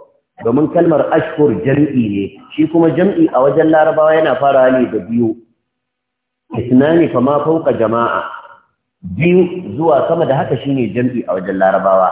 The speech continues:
Inda wata ɗaya ne sai a ce, "Al-hajju shahrun ma'lumun." Aikin hajji wata ne sananne, amma sai aka ce ashhurun, watanni ne.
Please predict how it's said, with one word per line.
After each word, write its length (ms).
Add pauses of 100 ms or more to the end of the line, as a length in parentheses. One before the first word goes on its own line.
(300)
Inda 340
wata 380
ɗaya 240
ne 140
sai 100
a 80
ce, 280
"Al-hajju 680
shahrun 400
ma'lumun." 960 (720)
Aikin 360
hajji 200
wata 280
ne 200
sananne, 400
amma 240
sai 120
aka 120
ce 140 (100)
ashhurun, 500
watanni 540
ne. 120